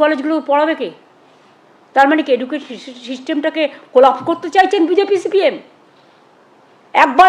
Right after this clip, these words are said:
আপনাদের লজ্জা হলো না? সিপিএম নিজের আমলে কি করতেন? চিরকুটে চাকরি দিতেন। গণশক্তিতে যতগুলো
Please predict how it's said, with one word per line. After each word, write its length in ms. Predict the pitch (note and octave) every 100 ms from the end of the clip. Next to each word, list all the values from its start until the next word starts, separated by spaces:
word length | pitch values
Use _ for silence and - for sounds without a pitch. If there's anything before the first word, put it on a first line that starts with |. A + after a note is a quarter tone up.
| F4+
আপনাদের 260 | F4 F4+ D4+ C#4
লজ্জা 320 | C4 - F4+ D4+
হলো 140 | F#4 G#4
না? 60 | - - - _ _ _ _ _ _ _ _ -
সিপিএম 420 | D4 D4+ F4+ F#4+ D4+
নিজের 180 | D#4 F#4
আমলে 200 | F#4 F#4+ F#4+
কি 60 | F#4
করতেন? 300 | F#4+ - A3 D#3+ - _ _ _ _ -
চিরকুটে 420 | G#4+ F#4+ G#4 G4 G4
চাকরি 260 | E4 D#4 D4
দিতেন। 240 | B3 G#3 - _ _ _ _ _ _ _ G3
গণশক্তিতে 720 | C#4+ - D#4+ G#4 - G4+ G4+ C4 E4+
যতগুলো 340 | G4+ G4+ F#4+